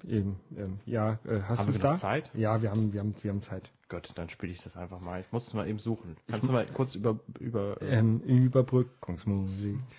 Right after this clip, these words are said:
Speaker 1: Überbrückungsmusik. Ähm, äh, ich kann ja mal ganz kurz was anderes, was anderes da zwischendurch,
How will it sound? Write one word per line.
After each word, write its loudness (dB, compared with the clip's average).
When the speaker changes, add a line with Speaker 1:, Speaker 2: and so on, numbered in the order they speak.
Speaker 1:
Überbrückungsmusik. 0
Ähm, 8
äh, 8
ich 0
kann 10
ja 10
mal 10
ganz 4
kurz 2
was -2
anderes, 4
was -2
anderes 2
da 2
zwischendurch, 2